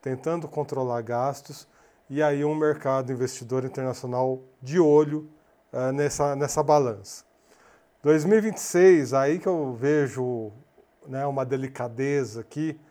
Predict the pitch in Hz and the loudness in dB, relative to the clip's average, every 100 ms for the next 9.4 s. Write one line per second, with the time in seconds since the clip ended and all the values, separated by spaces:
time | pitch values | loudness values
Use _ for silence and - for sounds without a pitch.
0 | _ _ 131 - 120 127 123 - 147 139 | _ _ -14 -10 -6 -4 -4 -6 -8 -6
1 | 131 135 135 131 123 113 135 131 120 117 | -2 -2 -2 -4 -8 -8 -10 -10 -8 -8
2 | 123 160 160 156 _ _ _ _ - 196 | -4 -2 -4 -8 _ _ _ _ -8 -4
3 | 175 165 - 156 160 151 147 135 147 160 | -2 -2 0 0 0 -2 -2 0 2 2
4 | 156 135 127 139 139 - 147 151 160 156 | 0 0 0 0 -2 -2 0 2 0 -2
5 | 156 143 131 104 107 - _ _ _ - | 0 2 0 -2 -8 -16 _ _ _ -14
6 | - 151 147 160 202 202 - 190 - - | 0 0 0 -4 -2 -2 -2 -4 -6 -8
7 | 147 160 151 170 165 - 156 156 160 160 | -4 -4 -4 -10 -12 -6 -2 -2 -2 -8
8 | - 165 156 151 156 151 - 151 131 123 | -8 -8 -4 -2 -2 -6 -14 -14 -8 -6
9 | 123 131 127 | -6 -8 -12